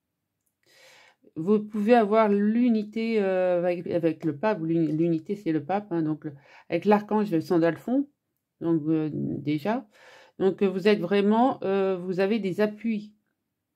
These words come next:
On vous dit, point de vue ou méthode d'inspiration traditionnelle, organisation spirituelle, trouvez-vous des mentors,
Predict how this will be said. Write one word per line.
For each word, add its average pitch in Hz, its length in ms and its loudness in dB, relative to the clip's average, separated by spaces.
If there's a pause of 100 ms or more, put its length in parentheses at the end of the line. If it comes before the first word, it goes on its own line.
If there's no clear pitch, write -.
(720)
On 196 140 2
vous 208 160 2
dit, 240 180 2
point 247 220 2
de 233 100 2
vue 240 540 2
ou 220 120 -2
méthode 233 520 4
d'inspiration 220 680 -4
traditionnelle, 202 880 -2
organisation 208 800 0
spirituelle, 208 1040 -2
trouvez-vous 214 540 -2
des 190 260 -2
mentors, 226 920 0